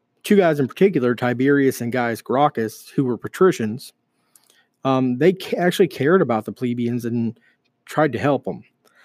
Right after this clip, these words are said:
Uh, one of the things they wanted to do is take some of the public land, land that was owned by the Republic,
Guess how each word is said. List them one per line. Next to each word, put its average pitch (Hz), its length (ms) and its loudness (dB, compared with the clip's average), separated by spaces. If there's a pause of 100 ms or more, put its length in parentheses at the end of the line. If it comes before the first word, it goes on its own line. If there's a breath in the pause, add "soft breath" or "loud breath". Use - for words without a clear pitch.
(300 soft breath)
Uh, 120 180 0
one 143 180 2
of 180 80 2
the 147 40 -6
things 156 140 2
they 135 80 4
wanted 127 260 2
to 127 60 -10
do 147 200 4
is 123 140 0
take 131 220 0
some 127 200 -4
of 123 60 -2
the 113 80 -4
public 131 360 -4
land, 131 540 -4
land 123 280 -2
that 117 100 -2
was 110 220 -6
owned 131 480 -6
by 120 340 -2
the 117 140 -8
Republic, 123 600 -4